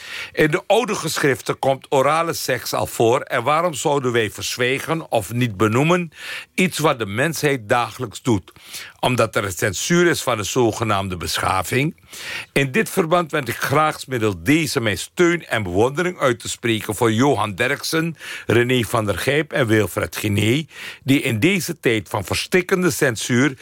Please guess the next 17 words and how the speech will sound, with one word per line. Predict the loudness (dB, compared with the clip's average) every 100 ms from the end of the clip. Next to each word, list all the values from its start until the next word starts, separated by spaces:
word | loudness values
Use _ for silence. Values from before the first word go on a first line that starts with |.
| -14 -12 0
misschien | 0 2 -2 2
nog | 2 2
het | -2 -10 _
enige | 0 0 0 -2
televisieprogramma | 0 2 2 -2 -2 0 0 0 0 0
maken... | 0 0 -2 -2
waar | 0 0
de | -2
vrijheid | 0 2 2 0
van | -2 -2 _
provocatie, | 0 0 -4 -2 0 0 -4 -8 -8 -8 -20 -20 _ _
uitdaging, | 2 2 2 0 0 -6 -8
satire | -4 -4 -2 2 4 4 0 _
en | 0
ridiculisering | 0 -4 -10 -4 -4 2 2 2 -2
gevierd | -6 0 4 4 2
wordt. | 0 0 -6